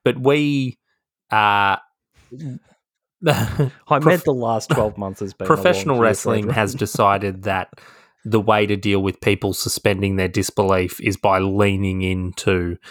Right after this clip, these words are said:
Speaker 1: the absurdity, you know, with cinematic matches and with, you know, playing around with people's expectations in that way. Like, there are still, you know, some wrestlers who are sort of,
Speaker 2: Mm.
Speaker 1: you know, catch as catch can, we're real wrestlers.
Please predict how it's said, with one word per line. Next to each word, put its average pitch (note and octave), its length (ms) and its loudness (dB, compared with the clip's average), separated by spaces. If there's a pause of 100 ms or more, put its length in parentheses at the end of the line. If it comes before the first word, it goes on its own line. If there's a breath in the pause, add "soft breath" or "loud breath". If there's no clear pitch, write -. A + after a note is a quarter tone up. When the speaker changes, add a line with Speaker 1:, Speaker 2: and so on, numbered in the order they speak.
(140 loud breath)
Speaker 1:
the G#2+ 140 4
absurdity, F2+ 640 0
you F#2+ 200 -6
know, F#2 160 0
with G2 160 -4
cinematic G2 680 0
matches F2+ 800 -2
and F#2 200 -4
with, F#2 280 -6 (400 loud breath)
you A#2 80 -8
know, F#2+ 220 0
playing G2+ 420 0
around F2+ 460 -2
with F2+ 160 -6
people's F#2 400 -2
expectations F#2 880 -6
in F#2+ 80 -6
that F#2 120 -4
way. G2 160 0
Like, G2+ 200 0
there F3 180 2
are D#3 140 4
still, A#2+ 440 0
you A2 140 0
know, F2 160 0 (380 loud breath)
some A2+ 280 2
wrestlers G2+ 400 0
who G2+ 140 0
are F#2+ 60 -2
sort G2+ 180 -4
of, G2 140 -8
Speaker 2:
Mm. A#2 40 -8
Speaker 1:
you G2 60 -4
know, F#2 160 -6
catch - 320 -6
as F#2+ 100 -6
catch - 320 -4
can, F#2+ 320 0
we're F#2+ 220 0
real F#2 300 0
wrestlers. F#2 720 -4